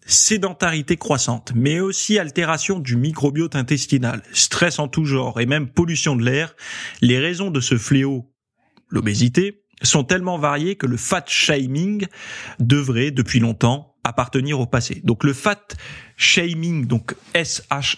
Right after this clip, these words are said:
A M I N G, je savais même pas que ça existait. En fait, c'est le fait de, de dénigrer, euh, les personnes en surpoids, enfin, d'avoir une image négative de ces gens-là et tout.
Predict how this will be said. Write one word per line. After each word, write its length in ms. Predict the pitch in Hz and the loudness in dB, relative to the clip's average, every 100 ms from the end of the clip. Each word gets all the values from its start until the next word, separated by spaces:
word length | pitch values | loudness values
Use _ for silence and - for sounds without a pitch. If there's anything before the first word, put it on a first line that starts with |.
| - | -2
A 200 | 135 - | -2 0
M 180 | 127 123 | -2 0
I 160 | - 123 | -2 0
N 140 | 131 120 | 0 2
G, 160 | 151 | 0
je 100 | 123 | 0
savais 240 | 98 117 110 | 2 2 4
même 180 | 123 | 2
pas 120 | 120 127 | 0 -2
que 60 | |
ça 80 | 127 | 0
existait. 560 | 113 113 113 147 170 _ _ _ - | 0 0 2 0 0 _ _ _ -4
En 120 | - 131 | -2 0
fait, 200 | 165 165 | -2 0
c'est 120 | 131 | 0
le 80 | 117 | 0
fait 240 | - 151 | 0 0
de, 200 | 131 117 | 0 -2
de 160 | 117 110 | -2 0
dénigrer, 760 | 110 123 123 120 120 127 135 | 2 2 2 2 2 2 0
euh, 80 | 117 92 85 - - - | -4 -8 -14 -18 -20 -2
les 120 | - 107 | 0 2
personnes 380 | 110 - 127 | 0 2 2
en 80 | 113 | 0
surpoids, 520 | - 113 - 113 117 | 0 0 2 2 2
enfin, 380 | 120 120 110 104 101 - - | 0 0 0 0 -4 -14 -2
d'avoir 260 | - 104 117 | 2 2 2
une 120 | 110 | 0
image 260 | 113 113 110 | 0 0 0
négative 400 | 117 117 113 127 | 0 0 0 0
de 100 | 117 | 2
ces 140 | 117 | 0
gens-là 280 | 117 117 120 | 0 0 0
et 60 | 104 | -2
tout. 140 | - | -8